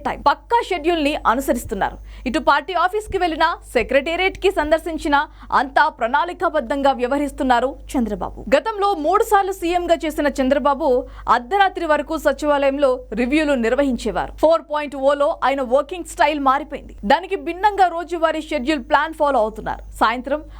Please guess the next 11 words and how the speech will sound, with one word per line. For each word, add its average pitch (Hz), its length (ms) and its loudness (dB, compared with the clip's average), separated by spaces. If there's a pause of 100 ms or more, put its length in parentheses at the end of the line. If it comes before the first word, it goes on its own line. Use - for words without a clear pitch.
(200)
ఐదు 269 140 -4 (340)
లేదా 294 180 4 (220)
ఆరు 339 200 -2
గంటల 320 220 -2 (100)
తర్వాత 269 300 2 (140)
సచివాలయంలో 262 680 0 (280)
ఉండకుండా 311 440 0 (400)
సీఎం 403 320 4
తన 320 260 2
షెడ్యూల్ 302 360 -2 (140)
మార్చుకున్నారు. 254 300 -2